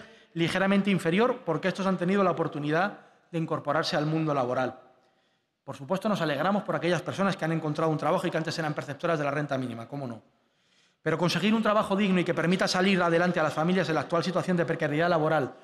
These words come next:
que vivimos en la Comunidad de Madrid es un lan-, es un gran logro que no es posible sin el esfuerzo de esas personas por encontrar vías de acceso a unas condiciones de vida dignas. Y ojalá que la reducción del número de beneficiarios de la renta mínima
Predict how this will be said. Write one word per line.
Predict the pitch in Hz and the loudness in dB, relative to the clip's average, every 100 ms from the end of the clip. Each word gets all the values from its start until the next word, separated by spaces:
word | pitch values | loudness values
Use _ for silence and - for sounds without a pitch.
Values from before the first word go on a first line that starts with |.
| - - | -20 -8
que | 147 | 0
vivimos | 175 180 160 | 2 2 2
en | 151 | 0
la | 151 | -2
Comunidad | 143 156 175 | -2 0 2
de | |
Madrid | 165 175 202 | 2 2 0
es | 202 | 0
un | 190 | 0
lan-, | 175 175 - | 0 -4 -10
es | 165 | -4
un | 196 180 175 - | -2 -2 -6 -10
gran | 175 185 175 170 | -4 0 2 2
logro | 185 165 170 - - _ _ _ | 2 2 -2 -6 -20 _ _ _
que | 156 | -2
no | 180 | 0
es | 196 | 0
posible | 190 - 190 185 | -2 0 2 0
sin | 185 170 | 0 0
el | 151 | -2
esfuerzo | 139 190 175 | -2 -4 -2
de | 180 | -2
esas | 170 180 | -2 -4
personas | 160 135 170 180 - _ - | -6 -4 -2 -4 -6 _ -6
por | 160 | -2
encontrar | 156 151 147 170 170 | -2 -4 -4 -2 -2
vías | 175 180 151 | 0 0 0
de | |
acceso | 156 - 170 151 165 - - _ | -2 -2 -4 -4 -4 -8 -14 _
a | - | -4
unas | 160 170 | -2 0
condiciones | - 156 139 156 160 | -2 -4 -4 -2 -4
de | 131 | -2
vida | 131 135 | -4 -4
dignas. | 127 127 117 110 _ _ _ _ _ _ | -6 -8 -12 -18 _ _ _ _ _ _
Y | 170 | 0
ojalá | 202 208 214 220 202 | 0 2 2 2 0
que | 208 | 0
la | 165 | 0
reducción | 156 165 156 202 | 2 0 0 2
del | 190 180 | 4 4
número | 208 190 143 120 - - | 4 4 2 -2 -6 -2
de | 165 | 0
beneficiarios | 160 156 190 190 | 0 0 0 0
de | 165 | 2
la | 156 | 0
renta | 180 180 165 | 0 0 0
mínima | 170 160 165 | 0 -2 -4